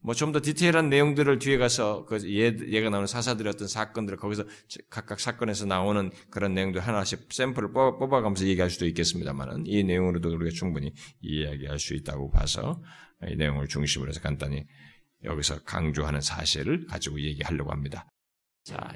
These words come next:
이스라엘 백성들이, 아, 가나안을 소유한 이후에 일어난,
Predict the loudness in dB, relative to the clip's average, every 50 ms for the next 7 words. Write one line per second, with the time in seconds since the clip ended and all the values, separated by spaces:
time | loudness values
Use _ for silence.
0 | -12 -6 0 4 6 6 8 10 10 8 8 6 4 2 4 2 2 2 0 0
1 | 0 2 2 4 4 4 4 2 0 -4 -4 -6 -6 -6 -6 -8 -10 -6 -2 2
2 | 4 6 8 8 8 8 8 6 4 4 4 2 2 2 2 2 4 4 4 4
3 | 2 0 -2 -4 -8 -6 -4 0 2 4 6 6 6 6 8 6 8 6 6 4
4 | 4 4 6 6 8 8 8 8 6 6 4 4 0 -2 -6